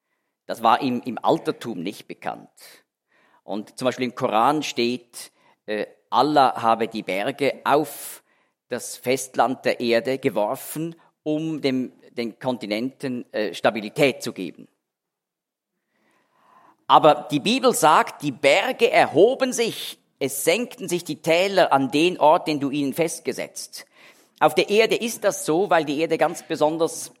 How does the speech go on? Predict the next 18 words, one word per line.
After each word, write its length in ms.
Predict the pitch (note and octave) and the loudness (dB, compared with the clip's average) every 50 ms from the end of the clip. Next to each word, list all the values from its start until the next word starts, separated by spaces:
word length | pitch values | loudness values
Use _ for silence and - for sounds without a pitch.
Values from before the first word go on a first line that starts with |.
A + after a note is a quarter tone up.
| _ - - - _ _ _ | _ -20 -20 -20 _ _ _
gebildet 640 | - A#2+ - - - C#3 B2 D#3+ E3 F3 F3+ F#3 D#3 | -20 -20 -8 -4 -2 0 2 2 2 2 0 -2 -2
ist, 240 | F3+ G3 F#3+ - - | -2 -6 -8 -6 -4
eben 200 | D3+ D3+ D3 D#3+ | -2 -2 -2 0
mit 280 | D#3+ D3+ D3+ - - | -2 -4 -4 -6 -14
diesen, 380 | - D#3+ D3 - D#3 D3+ C#3+ - _ _ - - _ _ _ - | -12 -12 -10 -8 -8 -8 -8 -10 _ _ -20 -20 _ _ _ -12
mit 160 | A#2+ A#2 - | -10 -8 -6
diesen 280 | C3+ B2+ C#3 C3 - | -4 -4 -4 -4 0
Platten 560 | - C3 C3+ - - - E3 D3 A#2 F2 - - _ _ _ _ _ _ _ _ _ _ _ _ _ _ _ _ _ _ _ _ _ _ _ - | 4 4 4 4 4 -2 -4 -4 -4 -4 -6 -12 _ _ _ _ _ _ _ _ _ _ _ _ _ _ _ _ _ _ _ _ _ _ _ -12
der 260 | B2 - A#2+ A#2 A2 | -4 2 2 2 2
Kruste, 680 | - - - D3 F3 E3+ - - - - C3 F#2+ - - - | 0 0 2 2 2 2 0 -2 0 2 2 0 0 -4 -6
der 120 | - G#2 - | -6 -4 -2
Erdkruste. 720 | G#2 A#2 C3 - - - D3+ C3+ - - - - F#2 - - _ _ - - - - - - | 0 -2 -2 -2 0 2 2 2 2 -2 -6 -8 -8 -10 -10 _ _ -20 -20 -20 -18 -8 0
Aber 200 | - F#3 - G3 | 2 2 2 2
zum 100 | - F3+ | 2 2
Beispiel 220 | F#3 E3+ - E3 E3 | 0 2 4 4 4
auf 100 | D#3 - | 4 6
dem 120 | D#3 D3+ | 4 2
Mond, 760 | D#3 E3+ A3+ D4 B3+ D3 G#2 F#2+ - - - - - - - | 6 6 8 8 8 6 2 -4 -8 -10 -10 -10 -10 -12 -14